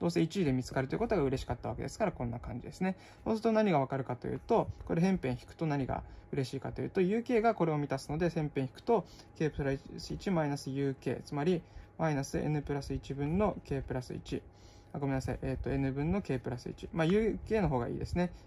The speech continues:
ユーケープラス一イコールK分のKプラスNプラス一の、えっと、ティーケーマイナスユーケーという、う、か-、式になります。で、これが、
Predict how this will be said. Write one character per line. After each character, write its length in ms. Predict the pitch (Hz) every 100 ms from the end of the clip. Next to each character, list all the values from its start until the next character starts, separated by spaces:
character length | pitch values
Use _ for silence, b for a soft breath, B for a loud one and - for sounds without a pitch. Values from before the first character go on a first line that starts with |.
| -
ユ 80 | 170
ー 20 |
ケ 120 | 170
ー 60 | 143
プ 60 | 131
ラ 80 |
ス 120 | 127 127
一 240 | - 175
イ 140 | - -
コ 160 | 139
ー 40 | 170
ル 160 | 190 B B B -
K 200 | 151 143
分 240 | 147 151
の 180 | 190 - -
K 160 | 151 135
プ 100 | 135
ラ 80 |
ス 100 | -
N 180 | 156 139
プ 100 | -
ラ 80 | 131
ス 100 | -
一 240 | 120 - - B B B B -
の、 200 | 220 - - -
え 60 |
っ 40 | 151
と、 140 | 151
テ 140 | - 143
ィ 20 |
ー 40 |
ケ 140 | - 220
ー 20 |
マ 120 | 156
イ 40 | 131
ナ 80 | 127
ス 120 | 127
ユ 100 | 123
ー 20 |
ケ 220 | - - - - - -
ー 20 |
と 40 | 170
い 100 | 185
う、 280 | - 156
う、 20 | 139
か-、 220 | - -
式 220 | - 190
に 80 | 185
な 80 | 117
り 80 | -
ま 80 |
す。 100 | - B B B B
で、 200 | 254 - -
こ 100 | 208
れ 100 | 214
が、 240 | 254 -